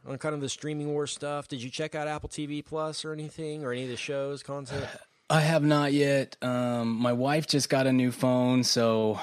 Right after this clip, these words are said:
Speaker 2: we'll have, I have access now. I mean, I, I definitely wasn't gonna sign up for it at the, in the moment. Um,
Speaker 1: Yeah.
Speaker 2: so we got the free, I don't know, I've got a flight this week. I may,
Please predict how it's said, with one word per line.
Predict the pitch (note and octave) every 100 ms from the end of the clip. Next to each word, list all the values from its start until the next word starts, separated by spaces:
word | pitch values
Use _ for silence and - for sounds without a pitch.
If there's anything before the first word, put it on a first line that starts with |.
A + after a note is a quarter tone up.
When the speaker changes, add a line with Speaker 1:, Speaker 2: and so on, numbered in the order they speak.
| - -
Speaker 2:
we'll | A2 A2+ A2
have, | A2+ A2 G#2 F#2+ -
I |
have | A2 G#2
access | G#2 G#2+ - A2 G#2
now. | G#2+ G#2 G2+
I | G2+
mean, | G2+ G2
I, | G2+
I | G#2+
definitely | A#2 A#2 A2+
wasn't | G#2 G2+
gonna | G2 G2
sign | - G2+ G2
up | F#2+ F#2+ -
for | - - F2+ E2
it | F2 -
at | G2+ -
the, | F2+ E2+ -
in | G2+
the |
moment. | F#2 F2+ F2 E2 E2 _
Um, | G2 F#2 F2 E2+ F2
Speaker 1:
Yeah. |
Speaker 2:
so | F2 G2 F2 F#2 - _ _ _
we | A2+ A#2+
got | B2+
the | B2+
free, | - A#2 A2+ A2
I | A#2+
don't | C#3+
know, | A2+ G#2+ G#2+
I've | G#2+ B2
got | F3
a | D3
flight | - A2 A2
this | A2 -
week. | A2 G#2+
I | G#2
may, | G#2+ G#2 G2+